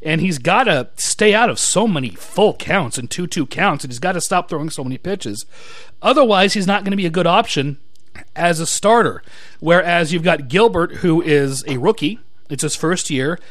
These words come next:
Emerson Hancock is sitting down in the minor leagues, as is George Kirby. And they're obviously much younger than Mister Sheffield, Mister Dunn, or even Mister Gonzalez. Uh, <laughs> so the Mariners kind of have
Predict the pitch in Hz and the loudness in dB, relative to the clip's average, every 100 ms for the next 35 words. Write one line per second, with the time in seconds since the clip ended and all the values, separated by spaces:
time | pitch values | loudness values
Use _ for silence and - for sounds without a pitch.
0 | - 156 180 196 185 190 196 196 175 170 | -6 -2 0 0 0 0 0 2 2 2
1 | 165 180 165 151 151 147 143 143 139 135 | -2 -2 0 2 2 2 0 0 0 0
2 | 123 127 139 180 - - - - - 151 | -2 -2 -2 -4 -8 -12 -14 -10 0 2
3 | 160 180 131 156 156 - 240 277 131 135 | 2 0 2 2 2 2 4 4 2 2
4 | 151 165 196 196 175 156 139 175 - 160 | 2 4 2 2 0 0 2 2 0 0
5 | 139 139 143 180 - - - 139 151 147 | 0 0 -2 -2 -8 -14 -10 0 2 2
6 | 147 143 - 165 160 202 208 151 - 135 | 0 -2 2 2 2 2 2 0 -2 -4
7 | 127 143 143 185 - - 175 202 214 220 | 0 2 2 0 -4 -4 2 2 2 0
8 | 208 226 214 214 233 277 120 - - - | 0 0 0 4 6 6 4 -2 -6 -8
9 | - - - - - - - - 202 196 | -12 -12 -12 -12 -12 -14 -12 -2 4 6
10 | 185 185 - - 254 - 226 202 214 277 | 6 4 2 0 0 4 4 4 4 6
11 | 359 247 - 233 269 214 214 202 202 196 | 6 4 2 0 2 2 2 4 2 0